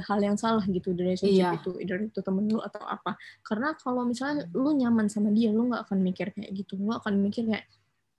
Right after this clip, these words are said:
Speaker 1: "Kenapa ya dia nanya kayak gini?" gitu. Mungkin
Speaker 2: Mhm.
Speaker 1: kayak kalau lu udah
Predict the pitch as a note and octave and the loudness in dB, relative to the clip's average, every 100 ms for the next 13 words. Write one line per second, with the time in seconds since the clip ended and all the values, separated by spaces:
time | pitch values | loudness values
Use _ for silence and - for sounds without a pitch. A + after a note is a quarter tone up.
0 | - G3 G3+ A#3+ C#4+ A#3+ B3 A#3 A3+ G3 | -8 -6 -4 -4 0 0 2 2 2 2
1 | G#3 A3+ - - G3+ G3+ F3+ F#3+ G3 G#3 | 0 -2 -6 -4 0 2 2 2 4 4
2 | A#3 A3 F#3 F#3 F#3 F#3+ A#3+ C#4+ - - | 4 2 -2 0 0 0 0 -2 -6 -14
3 | - _ _ _ _ _ A3+ G#3+ G#3 - | -20 _ _ _ _ _ -2 -2 -2 -8
4 | _ - A3+ A3 A3+ - D4 D4 | _ -2 2 4 2 0 0 0